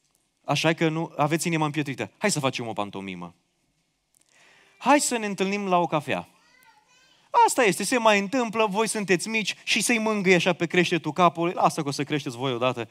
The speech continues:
și o să înțelegeți toate lucrurile.” Hristos vine și ca metodă a reabilitării credinței lor îi mustră. E adevărat,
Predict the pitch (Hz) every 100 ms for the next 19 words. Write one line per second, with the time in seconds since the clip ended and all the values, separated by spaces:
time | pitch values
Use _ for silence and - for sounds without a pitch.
0 | _ - 131 123 123 123 117 113 120 113
1 | 107 110 98 95 - _ _ - - _
2 | - - 156 127 - 196 202 - - _
3 | _ _ _ _ _ _ 113 165 196 190
4 | 180 _ - - 156 160 143 139 208 196
5 | 156 - 147 156 143 143 147 196 175 160
6 | 147 165 - 143 151 143 - _ 147 143
7 | 151 143 - 101 90 _ _ _ _ _
8 | _ _ _ 120 156 190 143 147